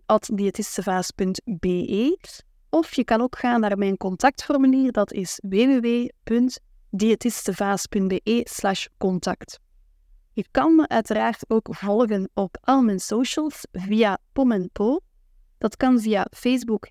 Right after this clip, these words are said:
Instagram of LinkedIn. At P O M M E P E A U. Dus at Pom Po.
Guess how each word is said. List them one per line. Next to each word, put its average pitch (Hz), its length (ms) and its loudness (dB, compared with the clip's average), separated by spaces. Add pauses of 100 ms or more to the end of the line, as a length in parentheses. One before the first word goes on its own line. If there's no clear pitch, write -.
(100)
Instagram 220 680 2
of 254 200 -4
LinkedIn. 220 640 2 (460)
At - 380 0 (300)
P - 60 -4 (320)
O 240 340 2 (420)
M 214 300 2
M 185 320 -4
E 311 280 2 (380)
P - 60 -6 (340)
E 240 280 2 (220)
A 196 140 2 (140)
U. 185 180 -4 (120)
Dus - 300 -8
at - 280 -2 (180)
Pom 214 300 2 (180)
Po. 175 180 0